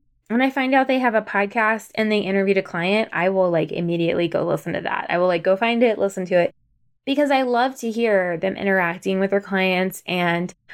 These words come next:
talking about what they went through together. I think it's so valuable. And the last way to tie content to your business, at least in this episode, is don't be afraid to share what you're working on. There is no reason why you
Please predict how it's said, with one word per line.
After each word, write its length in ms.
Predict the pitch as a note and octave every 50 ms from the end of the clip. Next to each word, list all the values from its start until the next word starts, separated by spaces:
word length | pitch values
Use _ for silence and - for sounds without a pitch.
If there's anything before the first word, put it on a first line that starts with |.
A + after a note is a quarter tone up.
| - - - _
talking 240 | - A#3+ A#3+ A#3+ C#4+
about 200 | C#4+ D4+ C#4+ -
what 120 | - C4+ -
they 100 | D#4 D4
went 200 | C#4 E4+ G#4 -
through 140 | D#4+ B3+
together. 500 | - - - - - - - - A3 - _ -
I 80 | G#3+ A3+
think 160 | C#4+ C#4+ C#4+
it's 180 | C4 C#4 - -
so 220 | - A3 G#3+ G#3+
valuable. 560 | G3+ F#3+ F#3 F3+ F3+ E3 D3+ C#3+ D3 E3+ E3+ - - _ _ _ - _ -
And 120 | C4 C#4
the 120 | D4 C#4+ C#4
last 440 | C4 C#4+ C#4 D#4+ F4 E4+ - - -
way 200 | B3+ A#3 A3+ G#3+
to 80 | G#3+
tie 320 | G#3 - - A3+ A3 A3 G#3+
content 500 | - - A3 G#3 G3+ G3 - G3+ - -
to 100 | - G#3
your 100 | G3 F#3
business, 400 | F#3 F3 F3 G3+ A3+ B3+ B3 - - -
at 160 | F#3+ F#3 -
least 240 | G3 G#3+ A#3+ - -
in 100 | G#3 G3+
this 180 | A#3+ C#4+ C#4 G3+
episode, 500 | E3 - - - - D#3+ D#3+ G3 A#3+ - - - - _ -
is 420 | B3 C4 C4+ C4+ C#4 C#4+ C#4 - _ _ _ - A3
don't 240 | G#3+ D4 D4 E4
be 80 | - - B4 A#4
afraid 260 | - G4 F#4+ F#4 C#4+
to 60 | F4
share 300 | D#4+ - - D4+ D4+ D#4+
what 160 | D#4 D#4+ - -
you're 140 | C#4+ C#4
working 400 | B3 A#3 A#3+ - D4 D#4+ C#4+ B3
on. 360 | A3 F#3 - - - G#3+ G#3 - _ _ _ _ _
There 320 | G3+ C4+ C4 C#4 D#4 E4+ -
is 320 | - D#4 D4 C4+ B3 A#3
no 500 | B3 B3 A#3+ A#3+ A#3 A3+ A#3 A#3+ B3+ C#4
reason 480 | B3+ B3+ A#3+ A#3+ B3 A#3 A#3+ A#3 A3 G#3+
why 260 | G3+ G3 F#3+ F#3+ F#3+
you 580 | G#3 F#3 F#3 G3 G3+ A3 A#3+ B3+ B3+ C4+ C#4+